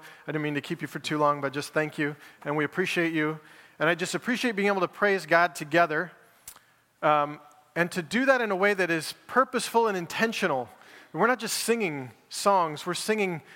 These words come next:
songs that mean something. We're, we're singing those songs to the Lord, even the song that we just sang, that the Spirit of God would do a work in us and change us and make us more and more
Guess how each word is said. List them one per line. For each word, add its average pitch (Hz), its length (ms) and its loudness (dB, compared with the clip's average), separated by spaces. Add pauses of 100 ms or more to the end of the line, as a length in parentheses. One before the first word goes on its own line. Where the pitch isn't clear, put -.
(140)
songs 208 580 0 (220)
that 175 160 0
mean 202 260 -2
something. 202 380 0
We're, 160 140 0 (260)
we're 165 100 -6
singing 214 320 -2
those 175 160 0
songs 190 440 0
to 220 260 -8
the 202 100 0
Lord, 165 380 0 (320)
even 220 180 0
the 226 80 2
song 202 300 0
that 185 80 -2
we 160 160 -4
just 196 380 -2
sang, 131 480 0 (340)
that - 120 -12
the - 80 -8
Spirit 240 340 -2
of 202 100 -4
God 196 220 6
would 175 100 -8
do 170 160 0
a 156 40 2
work 180 320 0
in 190 80 4
us 190 180 2
and 151 140 -4
change 233 500 -2
us 170 220 0
and 170 80 -2
make 185 160 2
us - 160 -4
more 214 260 2
and 214 80 0
more 208 340 2